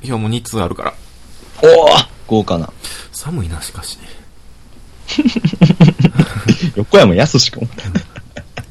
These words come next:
Speaker 1: えー、ハンドル名。
Speaker 2: はい。
Speaker 1: 牧野さん。
Speaker 2: あー、はい。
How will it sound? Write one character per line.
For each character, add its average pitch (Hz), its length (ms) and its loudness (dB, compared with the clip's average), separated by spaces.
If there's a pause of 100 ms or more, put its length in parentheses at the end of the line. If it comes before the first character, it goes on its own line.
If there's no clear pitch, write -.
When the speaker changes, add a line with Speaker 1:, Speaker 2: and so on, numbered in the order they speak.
(1160)
Speaker 1:
え 90 320 -4
ー、 - 60 -8
ハ 147 120 -4
ン 147 80 -2
ド 147 80 -2
ル 127 100 -2
名。 90 180 -4 (500)
Speaker 2:
は 107 100 -2
い。 - 60 -6 (220)
Speaker 1:
牧 120 240 -4
野 92 80 -2
さ - 140 -10
ん。 - 60 -14 (760)
Speaker 2:
あ 110 60 4
ー、 123 180 8
は 123 100 6
い。 123 140 0